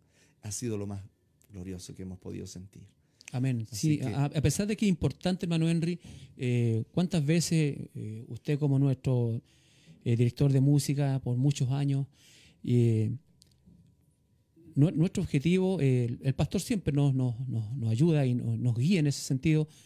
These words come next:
Speaker 2: de si vamos a hacer algo, tenemos que hacerlo bien.
Speaker 1: Así es.
Speaker 2: Eh, y el músico, ¿cuánto más? El músico, el, la música es lo que está más cerca del, del ministerio.
Speaker 1: Sí,
Speaker 2: ¿Y
Speaker 1: amén.
Speaker 2: cuán, y cuánto,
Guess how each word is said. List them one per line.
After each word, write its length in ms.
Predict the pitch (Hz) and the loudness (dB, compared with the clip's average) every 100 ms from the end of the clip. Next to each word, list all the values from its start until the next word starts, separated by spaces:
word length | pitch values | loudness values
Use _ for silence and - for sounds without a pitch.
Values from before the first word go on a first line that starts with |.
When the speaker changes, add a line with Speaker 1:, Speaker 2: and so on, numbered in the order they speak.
| _ _ _ _ | _ _ _ _
Speaker 2:
de 100 | 127 | -2
si 120 | - | 2
vamos 200 | 156 214 | 2 2
a 20 | - | 0
hacer 120 | 185 | -2
algo, 380 | 190 175 170 - | -2 -2 -4 -4
tenemos 240 | 156 165 | 0 0
que 40 | - | 0
hacerlo 240 | - 135 | -2 0
bien. 300 | 123 127 120 117 _ _ - | 2 2 0 -4 _ _ -20
Speaker 1:
Así 180 | - - | -20 -20
es. 60 | - | -2
Speaker 2:
Eh, 420 | 127 117 113 120 - | 2 2 2 -2 2
y 80 | 139 | 6
el 80 | |
músico, 400 | 147 190 202 170 160 | 6 4 0 -2 -2
¿cuánto 300 | 202 202 160 | -4 -2 0
más? 380 | 147 - - _ _ _ | 0 0 -8 _ _ _
El 120 | - 131 | -2 2
músico, 320 | 170 175 170 | 2 2 0
el, 220 | 156 143 | 2 2
la 80 | 139 | 2
música 320 | 196 196 190 | 2 -2 -4
es 60 | 185 170 160 | -4 -4 -4
lo 100 | 156 | -4
que 80 | |
está 140 | 156 190 | -6 -6
más 160 | 180 | -6
cerca 300 | - 208 - | -6 -8 -4
del, 180 | 156 151 | -4 -4
del 140 | - 143 | -2 2
ministerio. 560 | 143 123 214 151 104 - | 2 2 -2 -2 -4 -6
Speaker 1:
Sí, 240 | - 60 - - | -16 -16 -16 -10
Speaker 2:
¿Y 60 | 127 | -6
Speaker 1:
amén. 40 | 127 | -2
Speaker 2:
cuán, 160 | 202 | -2
y 120 | - 143 | -2 -4
cuánto, 640 | 202 214 - - 170 | -4 -4 -6 -8 -6